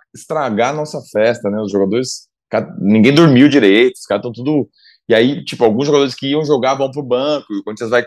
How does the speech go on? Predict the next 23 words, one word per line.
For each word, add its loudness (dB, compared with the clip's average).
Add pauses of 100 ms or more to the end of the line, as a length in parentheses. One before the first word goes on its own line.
quase 0
cem -12
por -10
cento -6
reserva 0
e -12
faz -6
seis -4
a 0
um 0 (560)
no -6
São -2
Paulo, 4 (260)
naquele 0
jogo 0
histórico 2
que -14
todo -4
mundo -4
lembra, -2
que -18
todo -6
mundo, 0